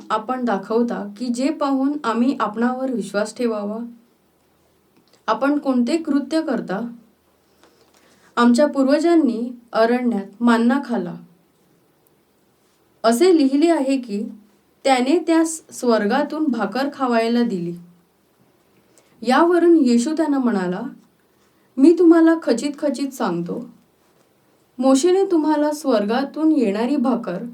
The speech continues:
दिली असे नाही, तर माझा पिता स्वर्गातून येणारी खरी भाकर तुम्हाला देतो. कारण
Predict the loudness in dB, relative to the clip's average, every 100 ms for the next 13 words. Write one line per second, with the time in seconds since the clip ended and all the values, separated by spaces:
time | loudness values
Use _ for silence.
0 | -18 _ _ -12 -6 0 4 4 2 0
1 | -2 -2 -8 -12 -20 _ _ _ _ _
2 | _ _ _ _ _ 0 0 -2 -2 0
3 | 2 2 0 0 -2 -4 -6 -4 -4 -2
4 | -2 2 4 4 2 -2 -4 -4 -2 2
5 | 2 2 -2 -4 -8 -10 -2 2 4 2
6 | 0 -2 -6 -8 -10 -12 -18 _ _ _
7 | _ _ _ -4 -2 0 -2 -6